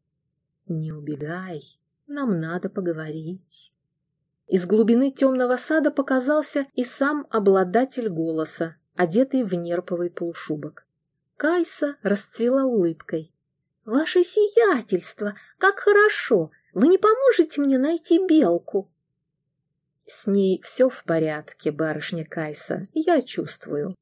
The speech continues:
Даниш подошел ближе. "Белка – снежная кошка. Чтобы оставаться здоровой и бодрой,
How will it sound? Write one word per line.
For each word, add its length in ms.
Даниш 380
подошел 420
ближе. 420
"Белка – 460
снежная 580
кошка. 580
Чтобы 340
оставаться 500
здоровой 640
и 180
бодрой, 500